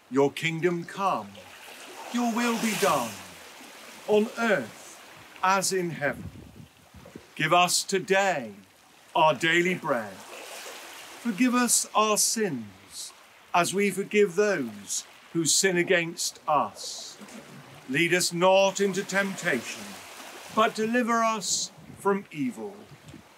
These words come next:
For the kingdom, the power,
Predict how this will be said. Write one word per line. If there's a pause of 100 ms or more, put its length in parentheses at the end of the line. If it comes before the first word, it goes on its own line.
(100)
For
the
kingdom, (600)
the
power,